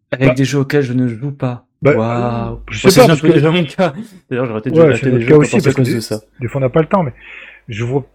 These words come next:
Speaker 2: vraiment, je vois pas trop l'intérêt d'acheter ces,
Speaker 1: Non.
Speaker 2: ce bundle. Par exemple, le bundle, euh, quand ils ont sorti le, euh,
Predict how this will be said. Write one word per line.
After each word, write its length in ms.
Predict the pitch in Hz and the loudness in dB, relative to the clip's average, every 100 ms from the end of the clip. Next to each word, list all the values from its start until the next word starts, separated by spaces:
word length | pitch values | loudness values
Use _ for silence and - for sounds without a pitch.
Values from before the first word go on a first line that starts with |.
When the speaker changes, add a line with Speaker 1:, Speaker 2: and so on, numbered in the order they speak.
| _ | _
Speaker 2:
vraiment, 380 | 147 127 156 180 | -8 0 2 2
je 60 | 139 | 0
vois 120 | 120 | -2
pas 120 | 123 | -4
trop 460 | - - - 151 156 | -4 -12 -4 -2 0
l'intérêt 500 | 131 - 117 127 127 | -2 -4 -2 -2 -2
d'acheter 340 | 107 - 127 | -6 -8 -16
ces, 500 | - 110 101 98 98 _ _ _ _ - | -12 -12 -12 -14 -18 _ _ _ _ -10
Speaker 1:
Non. 140 | 95 - _ _ - | -10 -10 _ _ -10
Speaker 2:
ce 40 | |
bundle. 500 | 117 117 107 123 135 - - - - - | -6 -4 -4 -4 -4 -10 -20 -20 -20 -6
Par 100 | 127 | 0
exemple, 260 | 131 156 156 | 2 2 2
le 60 | 127 | 2
bundle, 500 | 139 139 147 165 147 | 2 4 4 6 6
euh, 180 | 131 | 4
quand 220 | 123 123 127 | 2 -4 -6
ils 100 | 123 | -8
ont 40 | |
sorti 420 | 117 127 - - 139 | -6 -8 -8 -6 -2
le, 400 | 123 113 107 110 113 _ | -2 -2 -6 -10 -18 _
euh, 40 | - | -20